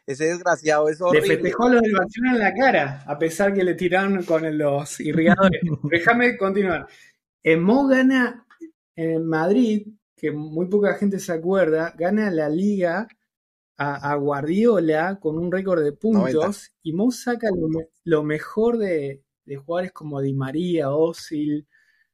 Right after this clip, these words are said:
Speaker 2: Mou les cam-, les cambia la mentalidad. Yo creo que el único equipo donde Mou tuvo más problema con, con el problema, la mentalidad fue en el Manchester United, que tenía Pogba, que es medio siempre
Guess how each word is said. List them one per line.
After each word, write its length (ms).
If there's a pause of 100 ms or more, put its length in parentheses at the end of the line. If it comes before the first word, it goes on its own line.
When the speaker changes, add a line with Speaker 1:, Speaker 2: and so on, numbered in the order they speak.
(100)
Speaker 2:
Mou 200
les 200
cam-, 500
les 200
cambia 380
la 100
mentalidad. 560 (420)
Yo 140
creo 160
que 60
el 100
único 260
equipo 280
donde 240
Mou 200
tuvo 200
más 180
problema 500
con, 440
con 200
el 100
problema, 420 (120)
la 140
mentalidad 460
fue 140
en 40
el 60
Manchester 420
United, 320
que 100
tenía 300
Pogba, 480
que 100
es 100
medio 800
siempre 640